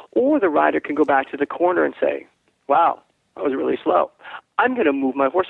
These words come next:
forward. I'm gonna put my leg on. I'm gonna ride more confidently next time." And what that rider does is they prove that we can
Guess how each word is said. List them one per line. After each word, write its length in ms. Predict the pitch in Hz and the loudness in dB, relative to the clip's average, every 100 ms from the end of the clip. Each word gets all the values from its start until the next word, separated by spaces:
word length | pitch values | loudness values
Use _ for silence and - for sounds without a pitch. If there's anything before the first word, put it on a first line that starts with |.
| - | 0
forward. 220 | 190 135 | 0 2
I'm 60 | |
gonna 100 | 160 | 0
put 160 | 196 - | 0 0
my 120 | 165 | 0
leg 280 | 165 185 165 | 2 2 0
on. 120 | 113 | -2
I'm 80 | 135 | -2
gonna 140 | 202 | 0
ride 240 | 170 147 147 | 2 2 2
more 160 | 160 | 0
confidently 680 | - - 165 160 135 127 - | -2 -2 -2 0 -4 -6 -8
next 260 | - - - | -12 -14 -16
time." 240 | - - - - - - - | -16 -18 -20 -20 -20 -20 -4
And 120 | 175 180 | -2 0
what 140 | 202 | 0
that 260 | 196 254 311 | 2 0 2
rider 320 | 196 156 135 | 2 2 0
does 280 | 123 131 151 | 2 2 2
is 160 | 151 | 0
they 100 | 156 | -2
prove 380 | - - 233 226 | -2 -4 -2 0
that 200 | 208 - | -2 -2
we 200 | 147 139 | -4 -4
can 460 | - - 175 170 175 | -10 -6 -2 -2 -2